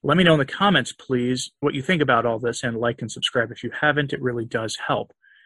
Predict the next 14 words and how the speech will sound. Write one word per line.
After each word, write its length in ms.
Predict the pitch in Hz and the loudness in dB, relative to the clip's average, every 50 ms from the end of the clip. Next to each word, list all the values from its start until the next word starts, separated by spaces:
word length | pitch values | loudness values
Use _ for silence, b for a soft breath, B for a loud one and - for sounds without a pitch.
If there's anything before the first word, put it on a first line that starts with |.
| b b b b b b b - | b b b b b b b -4
And 140 | - 139 135 | 0 2 4
in 100 | 139 135 | 4 4
your 120 | 123 117 | 2 2
charity, 440 | - - - 165 160 147 127 117 110 - | 0 2 4 6 6 6 4 2 0 -4
keep 260 | - - 160 147 - | 0 2 2 2 2
Cardinal 320 | - - 147 131 123 123 113 | 0 0 0 2 2 0 -4
Marx 460 | 117 123 127 127 123 - - - - _ _ - | -2 0 2 2 2 0 -4 -10 -10 _ _ -4
in 100 | 135 131 | -4 -2
your 180 | 131 123 123 110 | 0 0 0 -2
prayers, 520 | - - - 131 110 110 - - - - _ _ _ _ _ _ - | -2 -2 0 0 0 0 -2 -6 -10 -14 _ _ _ _ _ _ -8
not 460 | 127 120 117 117 131 156 196 196 - | -8 -6 -2 0 2 4 4 2 2
for 100 | - 185 | 0 0
his 160 | 156 196 190 | 0 2 0
intentions, 680 | 190 151 - - 180 190 202 - - 127 113 110 - _ | 0 -2 -2 -2 0 0 2 2 0 -2 -4 -6 -12 _